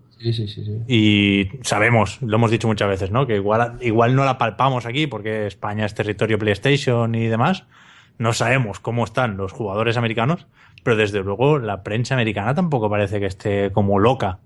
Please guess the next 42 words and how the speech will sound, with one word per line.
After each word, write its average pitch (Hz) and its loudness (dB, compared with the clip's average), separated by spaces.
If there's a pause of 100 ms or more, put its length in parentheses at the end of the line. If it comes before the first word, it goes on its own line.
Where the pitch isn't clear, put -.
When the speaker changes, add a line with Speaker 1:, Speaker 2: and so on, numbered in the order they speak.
(140)
Speaker 2:
por 104 -8
la 104 -2
llegada 101 2
de 95 0
Halo, 147 2
¿no? 156 -2 (1500)
Speaker 1:
No, 165 6
Speaker 2:
Esa 190 6
es 127 4
la 117 4
sensación 123 2
Speaker 1:
pero - 6
Speaker 2:
que 120 4
tengo 117 2
yo. 170 6
A - 6
lo 156 4
mejor 123 0
Microsoft 123 -2
deja 107 0 (300)
la 107 -2
promoción 113 0
bestia 113 0
para 104 -2
después 101 -4
de 107 -2
vacaciones, 104 -2
que 101 -14
puede 98 -6
ser. 127 0
A 117 -2
lo 95 -10
mejor 98 -8
en 101 -8
septiembre 107 -2
empezamos 104 -2
ya 104 0 (480)
a 101 -4
ver 104 2
Halo 107 2
a 107 -2
saco. 131 -2